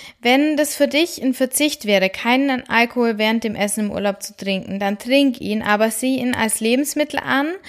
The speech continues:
das dich sättigt und versuch trotzdem komplett auf deine Körpersignale zu hören. Das gilt natürlich auch grundsätzlich. Alkohol sollte man immer quasi nicht als Lebensmittel im Sinne von,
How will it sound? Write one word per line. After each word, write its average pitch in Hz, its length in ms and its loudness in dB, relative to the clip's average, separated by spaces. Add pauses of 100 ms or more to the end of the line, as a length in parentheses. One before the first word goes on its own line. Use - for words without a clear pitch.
(300)
das 233 180 0
dich 208 160 -6
sättigt 311 640 2
und 247 160 0
versuch 247 360 -2
trotzdem 302 880 2 (340)
komplett 240 640 0
auf 240 200 2
deine 226 260 0
Körpersignale 185 880 -2
zu 180 200 -10
hören. 170 340 -4
Das 208 200 -4
gilt 277 380 4 (800)
natürlich 226 480 4
auch 196 100 -2
grundsätzlich. 294 800 0
Alkohol 233 500 0
sollte 214 300 0
man 208 200 -2
immer 240 360 0
quasi 208 340 -2
nicht 202 280 0
als 185 160 -2
Lebensmittel 226 580 2
im 196 120 -2
Sinne 214 280 -2
von, 202 280 -4